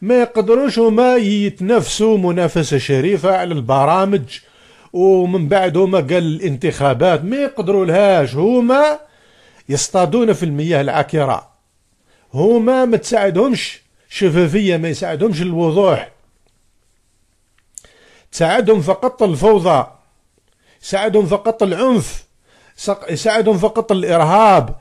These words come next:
تساعدهم فقط المفخخات، يساعدهم فقط الحرق، يس-، يساعدهم فقط التخريب،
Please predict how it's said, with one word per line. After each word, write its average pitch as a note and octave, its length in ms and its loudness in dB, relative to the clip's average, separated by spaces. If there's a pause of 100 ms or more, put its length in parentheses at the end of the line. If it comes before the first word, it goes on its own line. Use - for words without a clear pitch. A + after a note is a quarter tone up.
(320)
تساعدهم A3 440 0
فقط A3 400 -2
المفخخات، G3+ 1200 0 (440)
يساعدهم G3+ 520 -4
فقط A3 380 -2
الحرق، A3 680 0 (320)
يس-، G#3+ 300 -4
يساعدهم G#3 440 -2
فقط G#3+ 380 -2
التخريب، G3+ 960 2